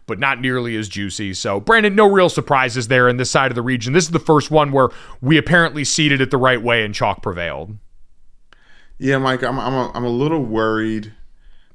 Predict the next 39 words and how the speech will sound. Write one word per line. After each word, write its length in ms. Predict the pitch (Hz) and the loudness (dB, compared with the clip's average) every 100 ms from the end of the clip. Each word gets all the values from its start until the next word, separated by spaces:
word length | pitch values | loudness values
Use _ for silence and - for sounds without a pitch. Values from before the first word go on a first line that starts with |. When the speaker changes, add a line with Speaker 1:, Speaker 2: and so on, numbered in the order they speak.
| - | -10
Speaker 2:
that, 480 | 104 104 101 98 - - _ - - - | -2 2 2 -2 -10 -20 _ -20 -20 -8
and 120 | 120 | -2
maybe 260 | 117 113 113 | 0 0 0
it's 160 | 107 - | -4 -8
just 160 | 113 | -10
because 580 | 113 104 110 104 101 - | -8 0 2 2 0 -8
people 360 | - 113 104 104 | -6 -6 -2 0
are, 360 | 98 98 98 101 | 0 0 -2 -6
you 80 | |
know, 240 | 107 95 110 - | -6 -6 -10 -14
sports 440 | - - 165 160 | -14 -6 -4 -4
fans, 320 | 110 - 107 | -6 -8 -8
and 80 | 104 | -8
that's 120 | 104 | -4
why 120 | 104 101 | -2 -2
they're 100 | 104 | 0
following 300 | 104 101 101 | -2 -2 -4
the 80 | |
show. 400 | 101 147 113 101 - - _ _ - - | -2 0 0 -2 -10 -20 _ _ -20 -6
A 80 | 107 | 2
lot 200 | 143 202 | 2 2
more 160 | 208 | 0
people 240 | 196 196 185 | 0 -2 2
voted 320 | 185 180 151 | 2 2 0
for 260 | 160 151 | 0 2
the, 260 | 139 131 123 | 0 0 0
the 160 | 120 123 | 0 -4
sports 380 | - 151 139 | 0 0 0
categories 600 | - 117 104 101 104 101 98 | -2 0 0 2 2 2 2
than 120 | 104 | -2
they 80 | 98 | 0
voted 300 | 104 113 107 | 0 0 -2
for 120 | - - 587 539 - - - | -6 -6 -8 -10 -12 0 4
<laughs> 0 | |
entertainment 600 | 151 147 147 143 135 127 | 6 6 4 2 2 0
and 160 | 123 131 | 0 0
T 160 | 131 | 0
V. 300 | 123 127 107 - - - | 2 2 0 -2 -10 0
Like, 200 | 120 | 0